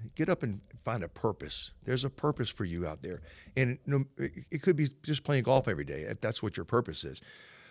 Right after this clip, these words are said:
But, uh, God, God gives us a calling and gives us a, the strength and energy. Get up and pray in the morning. Stay in the Word, and ask God, "Where do you want me to, to lead me to?" And, and that's,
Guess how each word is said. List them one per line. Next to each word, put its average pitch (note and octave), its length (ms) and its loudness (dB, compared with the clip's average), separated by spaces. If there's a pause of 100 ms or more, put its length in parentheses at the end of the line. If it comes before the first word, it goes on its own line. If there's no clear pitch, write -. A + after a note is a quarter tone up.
(340)
But, B2 200 2 (600)
uh, - 60 -6 (240)
God, - 360 0 (200)
God D3 220 2
gives C3 220 4
us A2+ 140 0
a G2+ 60 -4
calling A#2 520 2
and F#2+ 120 -2
gives G#2 220 -2
us G2+ 160 -2
a, F2+ 80 -6 (140)
the G2 100 -4
strength G2+ 400 -4
and F2+ 80 -4
energy. G2 280 -4
Get - 180 -2
up E3+ 120 -2
and G2+ 180 -2 (360)
pray D3 260 4
in C#3+ 100 0
the C#3 60 2
morning. B2+ 300 0
Stay C3 280 0
in C#3+ 100 0
the C3+ 60 0
Word, A#2 440 2 (640)
and A2+ 140 -2 (100)
ask C3 320 2
God, F2 320 -4 (440)
"Where C#3+ 180 0
do D#3+ 60 0
you D#3 100 -2
want C#3+ 140 -4
me B2 80 -4
to, G2 240 -8
to - 100 -8
lead F#2 280 -4
me D2+ 140 -6
to?" - 220 -8 (240)
And, F2 260 -8
and E2+ 180 -8
that's, A#2 300 -4